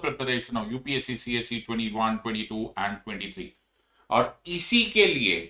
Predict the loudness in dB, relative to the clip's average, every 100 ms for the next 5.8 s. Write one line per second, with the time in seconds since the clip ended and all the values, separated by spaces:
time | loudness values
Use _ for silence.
0 | -6 -4 2 2 2 0 0 -4 -6 _
1 | _ -2 2 4 4 2 -2 -4 -2 0
2 | -2 -2 -6 -2 -2 -2 -2 -2 2 0
3 | 2 2 0 0 -2 -2 -2 -4 -2 -4
4 | -6 _ _ _ 2 4 2 2 0 -6
5 | _ 10 12 12 10 4 4 0